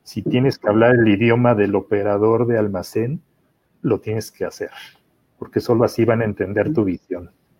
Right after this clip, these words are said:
Entonces, yo creo que ellos dos, aunque tuve ejemplos,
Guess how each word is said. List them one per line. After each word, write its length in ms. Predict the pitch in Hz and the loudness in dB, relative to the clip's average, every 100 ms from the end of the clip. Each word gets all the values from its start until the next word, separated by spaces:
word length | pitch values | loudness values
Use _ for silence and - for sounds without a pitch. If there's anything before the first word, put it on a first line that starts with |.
| _ _ _ _ _ - - _ _ | _ _ _ _ _ -20 -20 _ _
Entonces, 600 | - 110 120 110 - _ | -6 2 2 0 -14 _
yo 300 | 143 127 123 | -2 2 2
creo 200 | - 123 | 2 0
que 120 | - | 2
ellos 280 | 117 117 98 | 4 4 2
dos, 480 | 120 151 175 - - _ _ _ _ _ _ _ | 2 2 0 -10 -20 _ _ _ _ _ _ _
aunque 480 | - 135 143 139 139 | 0 2 2 4 4
tuve 240 | 127 127 | 4 2
ejemplos, 800 | 107 117 120 127 151 175 - _ | 2 -2 -2 0 0 -2 -12 _